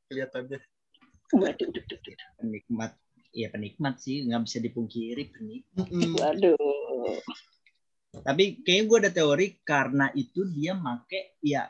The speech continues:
Speaker 3: basicnya TikTok emang buat joget gitu. Nggak diperhatikan lebih sama, seperti kita yang ngomong ini loh. Kita ngomong kan nggak pakai sound, nggak pakai apa. Jadi kita malah lebih di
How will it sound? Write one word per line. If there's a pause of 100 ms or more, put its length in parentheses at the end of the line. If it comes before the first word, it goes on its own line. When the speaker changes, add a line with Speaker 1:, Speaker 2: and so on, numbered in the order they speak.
Speaker 3:
basicnya
TikTok
emang
buat
joget
gitu. (320)
Nggak
diperhatikan
lebih
sama, (580)
seperti
kita
yang
ngomong
ini
loh. (180)
Kita
ngomong
kan
nggak
pakai
sound,
nggak
pakai
apa. (340)
Jadi (500)
kita (140)
malah (140)
lebih
di